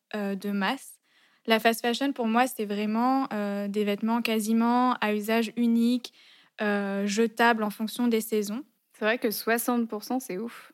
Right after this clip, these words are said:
Speaker 1: Ouais.
Speaker 2: Euh, soixante pour cent de plus en quinze ans, c'est absolument dingue.
Speaker 1: Et surtout, on, vraiment, on les garde très peu longtemps, euh, c'est-à-dire qu'il y a de plus en plus de saisons,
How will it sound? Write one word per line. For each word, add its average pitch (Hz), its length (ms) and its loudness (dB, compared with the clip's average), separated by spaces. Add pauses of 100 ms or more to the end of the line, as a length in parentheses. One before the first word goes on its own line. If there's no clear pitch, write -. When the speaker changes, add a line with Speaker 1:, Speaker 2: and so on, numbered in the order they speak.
Speaker 1:
Ouais. 220 260 0 (360)
Speaker 2:
Euh, 196 480 -4
soixante 226 460 0
pour 220 120 -4
cent 220 160 -4
de 214 100 -4
plus 226 460 -10
en 196 200 -12
quinze 214 360 -6
ans, 233 160 -6
c'est - 240 -12
absolument 208 500 -4
dingue. 196 360 -6 (360)
Speaker 1:
Et 233 120 2
surtout, 226 340 -2
on, 269 160 2
vraiment, 220 320 0
on 226 220 0
les 208 160 0
garde 220 420 2
très 240 220 -2
peu 233 100 -2
longtemps, 247 600 0
euh, 214 140 0
c'est-à-dire 208 460 -6
qu'il - 80 -12
y 214 40 -8
a 202 40 -8
de 196 120 -6
plus 226 260 -8
en 226 120 -2
plus 226 280 -6
de 214 100 -4
saisons, 220 540 -2